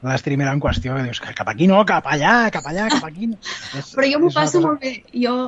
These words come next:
Speaker 2: jo havia vist partides, hi havia una senyora que jugava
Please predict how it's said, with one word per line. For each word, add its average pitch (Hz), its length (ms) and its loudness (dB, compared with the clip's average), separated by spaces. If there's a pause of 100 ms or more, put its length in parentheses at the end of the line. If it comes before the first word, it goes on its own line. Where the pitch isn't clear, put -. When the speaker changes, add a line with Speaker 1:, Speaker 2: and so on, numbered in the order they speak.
Speaker 2:
jo 247 280 2 (160)
havia 240 220 -2
vist 269 220 -6
partides, 240 540 0 (160)
hi 220 140 -2
havia 226 240 2
una 269 200 6
senyora 240 600 4 (160)
que 214 160 2
jugava 220 560 2